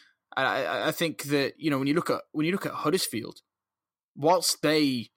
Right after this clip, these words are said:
you know, they, they gave it their all in a lot of games, you know, Steve Mounier wasn't, wasn't really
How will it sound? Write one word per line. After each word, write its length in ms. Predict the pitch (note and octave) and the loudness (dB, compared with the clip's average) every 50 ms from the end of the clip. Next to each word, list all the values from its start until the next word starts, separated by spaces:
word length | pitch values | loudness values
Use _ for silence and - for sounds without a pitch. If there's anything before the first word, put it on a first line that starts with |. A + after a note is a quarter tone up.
| _ _ _ _ _ | _ _ _ _ _
you 100 | - D3 | -4 -2
know, 240 | C3+ A#2+ G#2+ G2 - - _ - - | -2 -2 -2 -4 -6 -10 _ -16 -8
they, 200 | C3+ C#3 C3 D3+ | -6 -4 -4 -2
they 160 | D3+ C#3 C3 | -2 -4 -2
gave 260 | A#2 B2+ B2+ D3+ D3 | 0 2 4 4 4
it 100 | C3+ A2 | 4 2
their 140 | B2 A#2 A#2 | 0 0 0
all 220 | A#2+ B2+ C#3+ C3+ | 2 2 2 2
in 80 | B2+ A#2+ | 0 0
a 20 | |
lot 160 | A#2+ A#2+ A#2+ E2+ | 0 0 0 -2
of 100 | G#2 B2 | -2 -2
games, 480 | - A#2 A#2+ A#2 G#2 G#2 - - - - _ _ _ _ _ _ _ _ _ _ _ _ _ _ _ _ _ _ _ _ _ _ _ _ _ | -2 -2 -2 -2 -4 -4 -8 -10 -12 -14 _ _ _ _ _ _ _ _ _ _ _ _ _ _ _ _ _ _ _ _ _ _ _ _ _
you 120 | - B2 | -4 -4
know, 60 | A#2 | -2
Steve 300 | A2+ - - - F3+ D#3+ | -2 -2 -2 -2 -2 0
Mounier 380 | C#3+ C#3+ C#3+ D3 D3 C#3 C3+ B2 | 0 2 2 2 2 2 2 2
wasn't, 320 | A#2 B2 A2+ A#2+ G#2+ - - | 0 -2 -4 -4 -6 -6 -6
wasn't 280 | B2+ B2 A#2+ A2 - | -6 -6 -4 -4 -4
really 340 | A#2 B2 A#2+ A2+ G#2+ G#2 G#2+ | -4 -4 -2 -2 -4 -6 -8